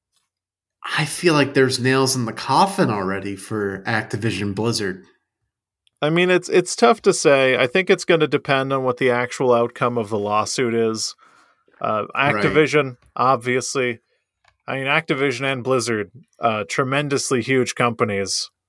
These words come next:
Speaker 2: Uh,
Speaker 1: Oh, yeah.
Speaker 2: unbelievable in their scope. It's gonna be hard to sync them,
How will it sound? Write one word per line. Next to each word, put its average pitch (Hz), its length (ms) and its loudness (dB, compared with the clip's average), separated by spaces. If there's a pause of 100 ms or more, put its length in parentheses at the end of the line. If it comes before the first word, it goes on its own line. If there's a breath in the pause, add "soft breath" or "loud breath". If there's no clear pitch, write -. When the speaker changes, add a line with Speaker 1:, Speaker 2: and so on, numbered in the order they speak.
(120)
Speaker 2:
Uh, 113 120 -4
Speaker 1:
Oh, 160 140 2
yeah. 127 340 2 (140)
Speaker 2:
unbelievable 170 720 2
in 147 80 0
their 127 120 -6
scope. 147 360 0
It's 139 100 -6
gonna 220 200 2
be 190 80 0
hard 175 300 2
to 156 80 0
sync 180 340 -4
them, 123 260 0